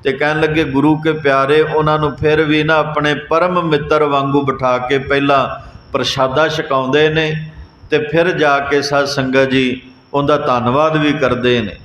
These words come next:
ਤੋ ਸਾਧ ਸੰਗਤ ਜੀ, ਜਦੋਂ ਆਪਾਂ ਭਾਈ ਤਾਰੂ ਸਿੰਘ ਸਾਹਿਬ ਜੀ ਦਾ ਜੀਵਨ ਵੇਖਣੇ ਆ,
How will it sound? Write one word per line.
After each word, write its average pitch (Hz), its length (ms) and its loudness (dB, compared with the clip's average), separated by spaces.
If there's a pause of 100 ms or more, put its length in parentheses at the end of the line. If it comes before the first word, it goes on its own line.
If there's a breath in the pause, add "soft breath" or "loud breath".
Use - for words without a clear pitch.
(600)
ਤੋ 147 60 0
ਸਾਧ 165 260 0
ਸੰਗਤ 170 340 -2
ਜੀ, 185 160 -2
ਜਦੋਂ 160 320 2
ਆਪਾਂ 175 220 0
ਭਾਈ 139 320 0
ਤਾਰੂ 147 380 0
ਸਿੰਘ 175 240 -2
ਸਾਹਿਬ 160 300 0
ਜੀ 147 160 -4
ਦਾ 147 140 2
ਜੀਵਨ 131 360 0
ਵੇਖਣੇ 123 560 0
ਆ, 90 140 -2